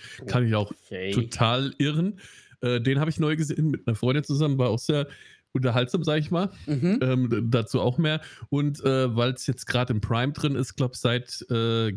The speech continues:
Speaker 1: gestern oder vorgestern, äh, Hateful Eight hab ich noch mal geschaut. Mit
Speaker 2: Oh ja.
Speaker 1: Tarantino, ähm, den ich von den Tarantino-Filmen, äh,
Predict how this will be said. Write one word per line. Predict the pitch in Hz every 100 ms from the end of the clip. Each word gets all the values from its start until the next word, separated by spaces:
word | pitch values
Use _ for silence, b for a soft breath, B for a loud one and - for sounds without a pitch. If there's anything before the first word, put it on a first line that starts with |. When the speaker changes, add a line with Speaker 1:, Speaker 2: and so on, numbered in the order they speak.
| -
Speaker 1:
gestern | 107 - 151 151
oder | 123 110
vorgestern, | - 123 127 123 - 123 123
äh, | 104
Hateful | 120 123 - -
Eight | 92 98
hab | -
ich | 92
noch | 90
mal | 85
geschaut. | - - 87 - -
Mit | -
Speaker 2:
Oh |
ja. | 180 123
Speaker 1:
Tarantino, | 95 92 117 117 113 - B B B -
ähm, | 110 110 113 101 b b _
den | 127 131
ich | 151 143 - - -
von | - 123
den | 117 117 113 113 110 - _ _ _ _ _ -
Tarantino-Filmen, | 123 110 104 - 139 156 170 151 - 156 156 151 143 143 b b b b b -
äh, | 117 113 120 117